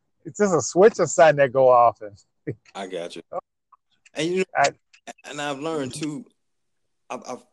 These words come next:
Speaker 2: I'm thankful that I'm balanced enough to see this.
Speaker 1: Right.
Speaker 2: I see some people,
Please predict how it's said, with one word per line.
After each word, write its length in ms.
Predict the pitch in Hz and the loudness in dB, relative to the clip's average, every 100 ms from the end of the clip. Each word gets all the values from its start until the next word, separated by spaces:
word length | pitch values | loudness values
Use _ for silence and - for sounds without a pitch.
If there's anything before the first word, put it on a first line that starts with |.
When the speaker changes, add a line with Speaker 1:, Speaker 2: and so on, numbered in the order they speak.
| - | -18
Speaker 2:
I'm 380 | 113 104 104 98 - | -16 -14 -18 -12 -4
thankful 340 | 156 147 113 | -4 -4 -8
that 180 | 101 104 | -6 -6
I'm 320 | 98 98 90 _ _ _ _ _ _ _ | -6 -10 -16 _ _ _ _ _ _ _
balanced 440 | 104 123 107 - 104 | -8 -8 -10 -16 -18
enough 260 | 98 95 | -18 -20
to 80 | 87 | -20
see 280 | - 143 123 | -20 -16 -16
this. 340 | 92 92 - _ _ _ _ _ _ _ _ 135 | -16 -18 -20 _ _ _ _ _ _ _ _ -2
Speaker 1:
Right. 300 | 139 120 - _ _ _ _ _ _ _ _ - | 0 0 -4 _ _ _ _ _ _ _ _ -20
Speaker 2:
I 80 | |
see 140 | 104 113 | -14 -12
some 220 | 143 127 | -8 -10
people, 680 | 127 113 - 104 101 101 | -10 -16 -10 -8 -6 -8